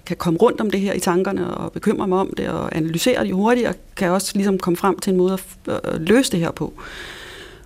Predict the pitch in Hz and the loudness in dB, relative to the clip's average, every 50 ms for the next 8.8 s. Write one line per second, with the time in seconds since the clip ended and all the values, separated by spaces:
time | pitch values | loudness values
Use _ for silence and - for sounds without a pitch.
0 | - - - - - 214 202 190 190 190 - 190 202 - - 220 220 - - 285 | -20 -20 -20 -2 2 4 4 6 4 4 2 0 0 2 2 2 4 4 4 4
1 | 294 277 277 262 247 247 240 226 233 - - 226 214 208 - 214 208 226 233 226 | 4 4 2 2 2 2 2 0 0 -2 -2 -2 -2 -2 -2 0 0 0 2 2
2 | - 226 208 208 214 208 233 254 269 285 269 - 285 254 254 262 247 - 247 233 | 2 0 0 0 0 0 2 2 2 2 2 0 0 0 2 2 2 0 0 -2
3 | 226 226 233 220 - - - - 220 - - 240 226 226 226 - - - - - | 0 0 0 0 0 0 0 2 2 2 2 2 0 0 -2 0 0 0 0 0
4 | - - - - 233 - - 220 214 - 190 - - 180 190 190 185 - - 202 | -2 -6 -6 -6 -4 -4 -2 -2 -2 -2 -2 -2 0 -2 -2 -4 -4 -6 -6 -4
5 | 220 208 - - 190 170 170 190 175 175 180 180 - - - - - - - - | -4 -4 -4 -4 -4 -4 -2 -2 -2 -2 -2 -4 -8 -12 -18 -12 -10 -4 -2 0
6 | 196 190 - 196 196 185 185 - - - 180 190 - 208 185 180 180 - - 190 | 0 0 0 0 -2 -2 -2 -2 0 2 2 2 2 2 0 0 0 0 -2 -2
7 | 185 180 - - - - 185 180 175 - 180 185 - - 185 190 214 214 190 202 | -4 -6 -8 -8 -4 -2 -2 -2 -2 -2 -4 -4 -2 0 2 2 2 2 2 0
8 | 190 185 - - 202 190 180 190 185 196 202 202 208 208 202 | 0 0 2 2 2 4 4 2 2 2 4 4 4 2 2